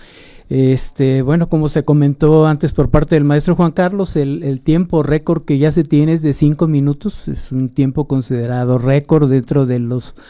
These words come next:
parámetros, este, establecidos para un edificio de las características de, de, del edificio de rectoría de la universidad.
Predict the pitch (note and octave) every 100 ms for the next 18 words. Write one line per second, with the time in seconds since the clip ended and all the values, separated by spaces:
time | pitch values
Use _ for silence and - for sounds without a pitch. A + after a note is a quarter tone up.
0 | - - - - C#3 D3+ D#3 D#3+ - D3
1 | C#3+ - C3+ B2 - C#3 B2 A#2+ A#2 A2
2 | - - - C#3+ - C#3+ C#3+ D#3 E3+ E3+
3 | C#3 C#3 E3 D#3+ C#3+ C3+ D#3 D3 D#3+ C#3
4 | C3 - C3+ C3 - C3+ C3+ - - C#3
5 | B2 A#2+ A#2 B2+ B2 B2 A#2 A#2 A2+ A#2+
6 | - D3 C3+ - B2+ C3+ C#3 C#3 C#3 C#3
7 | C3+ D3+ D3+ F3